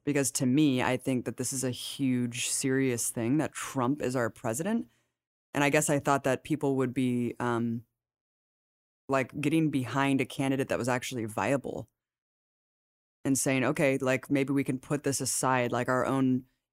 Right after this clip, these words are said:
ego aside for once and actually try to beat this guy." But no,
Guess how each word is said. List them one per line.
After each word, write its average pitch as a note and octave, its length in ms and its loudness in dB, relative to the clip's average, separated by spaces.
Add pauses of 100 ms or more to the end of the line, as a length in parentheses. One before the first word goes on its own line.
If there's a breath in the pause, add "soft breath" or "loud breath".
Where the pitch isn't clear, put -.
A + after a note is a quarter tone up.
ego B2 560 0 (200)
aside B2+ 440 0
for C3 140 0
once B2 480 0
and A2+ 120 0
actually C3+ 420 0
try B2+ 320 0
to B2 60 0
beat A#2+ 240 -6
this - 200 -6
guy." E2 280 -4 (1400)
But G3+ 100 4
no, C#4 200 0